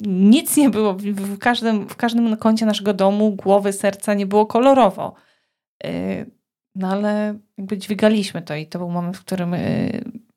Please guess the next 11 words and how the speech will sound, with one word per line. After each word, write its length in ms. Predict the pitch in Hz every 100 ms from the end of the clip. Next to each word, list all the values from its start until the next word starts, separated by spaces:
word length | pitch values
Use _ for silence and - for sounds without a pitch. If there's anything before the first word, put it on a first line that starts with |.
| -
mi 140 | 180 185
się 140 | 180
wydawało, 340 | 175 180 180
że 100 | 185
to 100 | 185
dźwigam. 440 | 175 170 202 233 - _ _ _ _ -
Wracając 460 | 202 196 208 196 180
do 80 |
tych 260 | 185 196 -
czarnych 340 | 208 196 196
scenariuszy, 720 | - 196 190 185 170 170 202